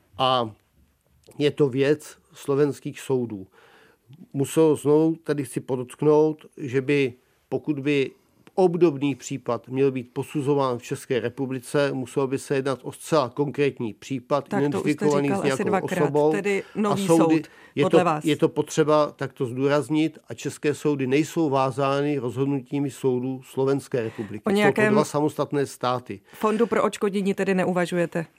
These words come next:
Speaker 1: Určitě.
Speaker 2: Ani K S Č M?
Speaker 1: K S Č M to neuva-, o tom neuvažuje, ani to nevidíme za potřebné, protože si myslíme, že i konec konců mezinárodní společenství uznalo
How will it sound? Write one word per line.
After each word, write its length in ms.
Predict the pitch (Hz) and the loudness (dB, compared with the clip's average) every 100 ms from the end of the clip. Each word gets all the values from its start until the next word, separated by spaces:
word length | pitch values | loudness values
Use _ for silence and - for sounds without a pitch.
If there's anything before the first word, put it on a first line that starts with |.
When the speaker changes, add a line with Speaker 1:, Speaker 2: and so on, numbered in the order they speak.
| - | -6
Speaker 1:
Určitě. 460 | 135 - - 110 - _ _ _ | -6 -6 -12 -14 -16 _ _ _
Speaker 2:
Ani 180 | - 196 | -2 -2
K 160 | - - | 0 -2
S 140 | 175 | -2
Č 160 | - 175 | -4 -4
M? 240 | 165 156 - _ _ | -4 -8 -14 _ _
Speaker 1:
K 60 | 135 143 | 0 0
S 40 | 139 | 0
Č 180 | 156 | 0
M 180 | 143 143 - - | 0 -2 -10 -8
to 260 | 131 123 - | -4 -4 -4
neuva-, 560 | 131 - 139 135 147 - | -4 -2 -2 -2 -6 -6
o 80 | 127 | -6
tom 180 | 143 135 | -2 -2
neuvažuje, 600 | 127 135 131 147 151 139 | 0 -2 0 2 4 2
ani 220 | 131 135 123 - | -2 -4 -6 -10
to 140 | 139 | -4
nevidíme 580 | 131 123 127 139 143 131 - - - | -2 -4 -4 0 0 0 -6 -20 -12
za 120 | - 120 | -6 -6
potřebné, 640 | 131 120 147 131 139 143 | -6 -4 -2 0 0 0
protože 360 | 135 117 135 131 | -2 -8 -8 -6
si 140 | 135 | -4
myslíme, 460 | 123 - 139 139 139 | -6 -4 -2 0 0
že 240 | 139 123 - _ _ _ _ _ _ _ _ - - | 0 -2 -8 _ _ _ _ _ _ _ _ -10 -4
i 160 | 139 | -2
konec 340 | 120 139 143 139 | 0 0 0 -2
konců 560 | 135 127 - 143 139 - - - _ - | -4 -4 -2 0 0 -4 -20 -20 _ -6
mezinárodní 640 | 120 135 135 135 131 143 | -2 0 2 0 0 -4
společenství 1000 | - - 131 127 143 135 - 135 143 135 - _ - - _ _ | -4 -4 -4 -2 -2 -4 -6 -4 -2 -2 -6 _ -20 -20 _ _
uznalo 720 | - 131 117 139 139 143 127 | -2 -2 2 2 4 4 2